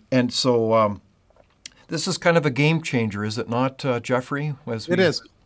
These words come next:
Speaker 2: And we've got many lawsuits that are brewing about these things, and they're, and there's, they're making headway at various levels.
Speaker 1: Mm-hmm.
Speaker 2: Uh, and in the lower levels and the appeals levels and this kind of thing.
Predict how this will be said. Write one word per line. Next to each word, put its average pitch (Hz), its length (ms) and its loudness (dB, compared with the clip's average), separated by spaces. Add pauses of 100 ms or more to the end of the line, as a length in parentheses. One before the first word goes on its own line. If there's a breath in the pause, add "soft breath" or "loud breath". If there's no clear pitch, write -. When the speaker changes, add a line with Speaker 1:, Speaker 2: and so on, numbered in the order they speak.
(100)
Speaker 2:
And 175 160 0
we've 185 120 0
got 254 280 -4
many 196 280 -2
lawsuits 185 640 -2
that 190 80 -6
are 147 60 -6
brewing 143 400 -2
about 190 240 -2
these 190 180 -8
things, 208 460 -6
and 123 180 -2
they're, 123 280 0
and 120 280 -6
there's, 117 460 -6
they're 110 240 -8
making 127 320 -4
headway 110 600 -6
at 113 120 -10
various 107 380 -8
levels. 117 520 -10 (100)
Speaker 1:
Mm-hmm. 107 380 -8
Speaker 2:
Uh, 117 200 -8 (300)
and 127 300 -4
in 120 160 -10
the 117 80 -6
lower 160 260 2
levels 135 440 0
and 104 100 -8
the 90 220 -8
appeals 147 360 -6
levels 120 520 -6
and 82 220 -12
this 123 200 -12
kind 104 220 -12
of - 40 -18
thing. 95 160 -14